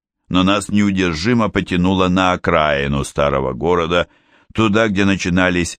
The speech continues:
бескрайние болота. Мимо нас по Байю-Роуд проезжали экипаж за экипажем,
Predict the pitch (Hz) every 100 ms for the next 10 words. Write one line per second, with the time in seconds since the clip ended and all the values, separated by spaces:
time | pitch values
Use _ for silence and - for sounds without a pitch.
0 | _ 80 90 - 78 76 73 76 76 76
1 | 69 76 71 62 - - - _ _ _
2 | _ - - - 131 170 175 151 147 147
3 | - 120 120 87 107 98 90 101 92 85
4 | 87 90 95 107 - 98 95 90 80 98
5 | 98 90 85 - 78 80 82 82 - 82
6 | 90 80 80 - 85 127 135 143